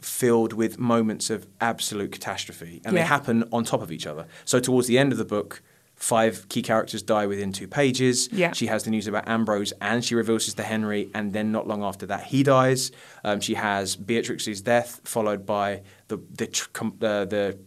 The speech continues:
Speaker 1: calamitous marriage to Ambrose. So it's like her whole life is punctuated by these moments of disaster. And it's only when she leaves Whiteacre that, which I guess is the central theme of the novel,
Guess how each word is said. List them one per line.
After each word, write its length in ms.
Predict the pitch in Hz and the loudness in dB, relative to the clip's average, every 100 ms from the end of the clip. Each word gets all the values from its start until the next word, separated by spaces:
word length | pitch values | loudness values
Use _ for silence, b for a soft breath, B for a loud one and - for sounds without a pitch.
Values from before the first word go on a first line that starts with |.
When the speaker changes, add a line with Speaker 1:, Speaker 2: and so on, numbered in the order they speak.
| - | -8
Speaker 1:
calamitous 500 | 113 107 101 98 101 | -2 -2 -2 -6 -4
marriage 300 | 101 95 95 | -2 -4 -4
to 280 | 95 90 - | -6 -6 -4
Ambrose. 540 | 113 110 107 104 98 b b | -2 0 0 0 -4 b b
So 100 | - | 0
it's 160 | 120 98 | 0 2
like 140 | 120 - - | 0 -4 -4
her 100 | 120 | 0
whole 180 | 113 156 | 4 6
life 180 | 147 139 | 6 4
is 80 | 110 | -2
punctuated 560 | - 151 131 107 95 | -4 -2 0 0 -2
by 140 | 98 101 | -2 -4
these 160 | 98 | -2
moments 400 | 113 110 104 104 | -2 -2 -2 -4
of 260 | 104 95 - b b b _ 123 | -6 -6 -12 b b b _ -10
disaster. 680 | 110 110 120 117 - 55 - b b b b b | -2 4 4 2 -4 -10 -12 b b b b b
And 300 | - 104 104 | -4 -2 -2
it's 160 | 107 107 | -2 -2
only 280 | 127 135 127 | 0 4 4
when 180 | 117 113 | 4 2
she 200 | - 110 | 0 -2
leaves 600 | 113 117 120 117 98 - - - | 0 2 4 2 -2 -6 -8 -4
Whiteacre 720 | 110 120 - 98 - 85 - b b b | 2 2 2 -6 -8 -12 -14 b b b
that, 300 | 104 101 - - _ _ _ _ _ _ _ - | 0 0 0 -8 _ _ _ _ _ _ _ -8
which 200 | - - | -6 -4
I 40 | |
guess 240 | 95 104 - | -4 -4 -6
is 100 | 95 | -6
the 60 | |
central 320 | 98 104 98 95 | -4 -4 -6 -6
theme 160 | 104 | -6
of 60 | 95 | -4
the 60 | |
novel, 420 | 98 123 110 98 | 0 0 0 -2